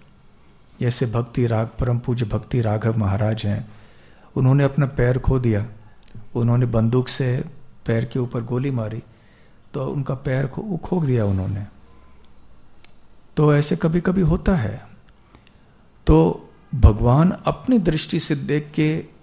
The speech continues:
चीज़ों को अनुमति देते हैं, कभी चीज़ों को रोकते हैं, क्योंकि भगवान जानते हैं कि क्या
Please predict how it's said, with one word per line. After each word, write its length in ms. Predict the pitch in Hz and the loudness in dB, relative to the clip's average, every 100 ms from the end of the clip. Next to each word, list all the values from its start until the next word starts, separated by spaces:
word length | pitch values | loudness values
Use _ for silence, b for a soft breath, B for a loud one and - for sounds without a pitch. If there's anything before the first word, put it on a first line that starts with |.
| - | -8
चीज़ों 300 | - 135 143 | -2 0 0
को 160 | 135 135 | 0 0
अनुमति 400 | 127 135 131 135 | 2 0 0 -2
देते 380 | 123 127 - 139 | -2 -2 -2 0
हैं, 260 | 156 160 | 0 0
कभी 280 | 160 120 117 | -2 -6 -6
चीज़ों 340 | - 104 107 | -4 -6 -4
को 180 | 101 98 | -4 -2
रोकते 420 | 110 147 - 180 | 0 0 0 0
हैं, 460 | 143 151 160 160 - - | 2 2 2 -2 -10 -6
क्योंकि 240 | 180 170 160 | -2 0 2
भगवान 480 | 131 139 151 170 | 2 2 2 2
जानते 460 | 143 135 143 147 160 | 0 -2 -2 -4 -2
हैं 180 | 151 160 | -2 -2
कि 140 | 165 | -6
क्या 520 | 160 - 135 147 - | -8 -4 -2 -2 -6